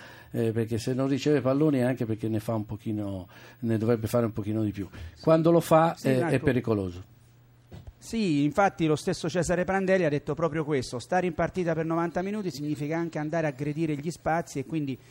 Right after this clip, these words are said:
Speaker 2: il fatto che Balotelli debba essere un po' più mobile per andare proprio in,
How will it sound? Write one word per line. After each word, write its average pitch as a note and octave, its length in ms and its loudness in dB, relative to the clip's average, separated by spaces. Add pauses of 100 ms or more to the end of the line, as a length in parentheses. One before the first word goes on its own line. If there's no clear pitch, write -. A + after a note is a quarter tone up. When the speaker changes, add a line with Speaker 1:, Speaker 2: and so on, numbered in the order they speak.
(160)
Speaker 2:
il C3+ 120 -8
fatto E3 300 -2
che D3 120 -2
Balotelli D3+ 400 0
debba C#3+ 240 0
essere D3 240 -2
un D3 80 -4
po' D#3 120 -2
più - 160 -6
mobile C3+ 420 0
per D3 180 0
andare D#3+ 400 2
proprio C#3+ 460 -2
in, C3 360 -4